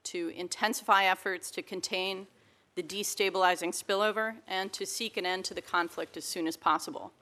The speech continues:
But we must be realistic about what steps will and will not end the Syrian conflict. I believe that absent a change in the balance of power on the ground, diplomacy alone is unlikely to end the war.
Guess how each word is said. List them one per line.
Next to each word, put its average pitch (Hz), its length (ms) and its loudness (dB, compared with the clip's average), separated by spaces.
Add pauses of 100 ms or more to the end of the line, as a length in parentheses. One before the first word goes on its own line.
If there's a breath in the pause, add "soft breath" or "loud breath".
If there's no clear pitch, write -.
(560 soft breath)
But 180 140 6
we 214 160 4
must 233 260 8
be - 140 2
realistic 202 840 6
about 180 260 6
what 185 180 2
steps - 500 4
will 180 260 4
and 175 140 2
will 165 140 6
not 165 280 4
end 196 220 2
the 175 40 -2
Syrian 151 360 -4
conflict. - 680 -8 (680 soft breath)
I 196 120 10
believe 240 320 2
that 208 180 4
absent 226 460 6
a 190 60 -2
change 220 460 2
in 190 80 0
the 185 60 0
balance 180 460 10
of 165 80 -6
power 175 320 6
on 170 80 2
the 170 80 0
ground, 165 580 0
diplomacy 202 600 2
alone 180 340 4
is 185 160 -4
unlikely 185 540 2
to 165 120 0
end 170 140 0
the 165 60 -4
war. 156 400 -4